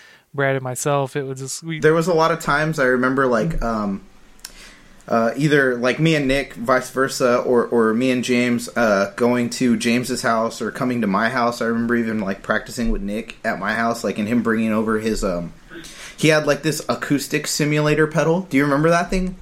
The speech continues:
Speaker 2: Nick?
Speaker 1: <laughs>
Speaker 2: Yeah, he, he would come over and bring, like, his acoustic simulator pedal, and, like, he'd be jamming his electric, and I would just, like, have an acoustic, and that's kinda how we were starting to, like, just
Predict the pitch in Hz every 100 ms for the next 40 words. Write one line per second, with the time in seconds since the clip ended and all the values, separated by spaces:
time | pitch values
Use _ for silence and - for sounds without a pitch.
0 | - 180 190 - - - - - - 170
1 | - 151 170 135 107 151 151 156 156 156
2 | 170 147 147 147 135 127 135 131 123 143
3 | 131 - 131 139 - 135 131 127 127 131
4 | 139 131 131 - - - 113 123 127 -
5 | 143 151 147 127 135 139 143 123 120 120
6 | 139 131 120 139 139 160 - 143 135 139
7 | 135 120 139 127 156 147 120 127 196 180
8 | 196 185 180 180 170 165 165 165 156 139
9 | 127 - 135 -